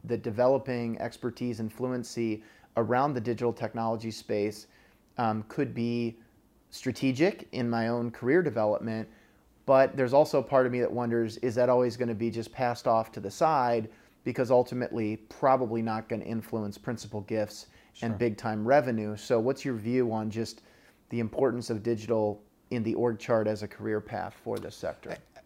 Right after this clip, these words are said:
Speaker 2: I, I think it's critical. And as we get ready for the next campaign here, that's an area where I would really like to see us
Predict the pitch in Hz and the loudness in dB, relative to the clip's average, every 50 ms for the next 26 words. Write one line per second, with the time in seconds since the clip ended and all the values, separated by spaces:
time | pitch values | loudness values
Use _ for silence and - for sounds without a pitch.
0 | - - - 139 156 180 196 175 - - - 143 151 160 - 175 151 - 143 131 | -6 2 6 8 8 8 6 2 -2 0 2 4 4 2 2 -2 -6 -4 -6 -8
1 | - - - - 120 98 92 - - - 82 - - - - 113 113 110 110 110 | -8 -8 -4 -4 -2 -2 -2 -4 -6 -8 -8 -10 -16 -10 -6 -4 -2 0 0 0
2 | 107 107 107 - 117 120 127 143 160 151 135 156 139 - - 117 117 110 110 113 | -2 -2 -4 -8 -8 -6 -4 -2 -2 0 2 2 2 2 2 -2 -2 -2 0 0
3 | 117 117 113 110 - - - 117 113 113 110 110 107 107 107 104 104 101 - - | -2 -6 -8 -10 -12 -8 -4 -2 0 2 2 2 0 -2 -2 -2 -2 -4 -4 -6
4 | - - _ - - 120 104 98 104 - 120 107 101 98 101 101 104 156 202 226 | -14 -14 _ -8 -6 -4 -4 -4 -4 -4 -4 -4 -4 -4 -6 -6 -6 -6 -4 -4
5 | 123 85 - - - - - _ _ _ - - _ _ _ - 135 110 127 127 | -2 -2 -2 -4 -6 -6 -10 _ _ _ -20 -20 _ _ _ -8 0 4 4 4
6 | 151 - - 156 139 127 120 117 117 117 113 113 113 110 113 107 107 107 95 - | 4 2 0 -4 -4 -2 -2 0 0 0 0 -2 -2 -2 -2 0 0 0 0 0
7 | - 113 110 107 104 107 107 104 110 107 107 107 110 110 107 107 101 104 101 101 | 0 -2 0 -2 -4 -4 -4 -4 -2 -2 -2 -2 -2 -4 -4 -2 0 -2 -2 -2
8 | - - - 101 - - - 101 95 95 98 92 92 90 - - - - | -6 -12 -12 -10 -10 -8 -6 -6 -4 -4 -4 -4 -4 -6 -6 -8 -8 -10